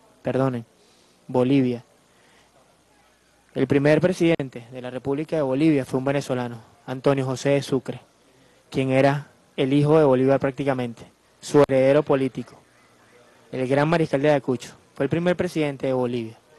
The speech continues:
Por eso Evo Morales está aquí en representación de su casta, de su sangre, de su pueblo, de su gente, de esa misma gente que es señalada en los mismos escenarios de siempre,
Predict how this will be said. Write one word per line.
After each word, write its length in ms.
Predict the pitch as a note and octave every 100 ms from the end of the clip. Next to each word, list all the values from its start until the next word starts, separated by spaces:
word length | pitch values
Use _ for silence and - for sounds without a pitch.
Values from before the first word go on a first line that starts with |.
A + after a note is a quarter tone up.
| _ -
Por 140 | C3+
eso 320 | C3+ D#3 D3+
Evo 180 | D3+ D#3
Morales 320 | D3+ C3+ D3
está 160 | D#3 C3+
aquí 280 | B2 F3 F#3 _ _ _ - -
en 140 | C#3+
representación 840 | C3+ C3 C3 B2+ C3 - C#3 D3 C#3+ _ _ _ - _ - - - - - - - - -
de 200 | - D3
su 300 | D3 D3 C3+ -
casta, 580 | D3+ C#3 C3+ - A2+ A2 - - _ _ -
de 140 | C3+
su 160 | - B2+
sangre, 560 | - D3 C#3 B2 A#2 A#2
de 120 | B2
su 160 | -
pueblo, 460 | A#2 C#3+ C#3 C3+ B2
de 100 | A#2+
su 160 | A#2 A#2
gente, 560 | D3 C#3+ C3 A#2 A2 _ _ _ _ _ _ _ _ _
de 120 | C3+
esa 220 | C3+ E3+
misma 320 | E3+ F3+ F#3+ G3
gente 500 | F#3+ D#3+ C3 A#2+ B2
que 80 | C#3+
es 80 | C3+
señalada 760 | D3+ E3 D3 D3+ E3+ F#3 F#3 D#3+
en 60 |
los 120 | C#3+
mismos 340 | C3+ D#3 F#3 G#3
escenarios 400 | F#3+ D#3+ D3+ F#3
de 120 | D#3
siempre, 480 | - D#3 C3+ A#2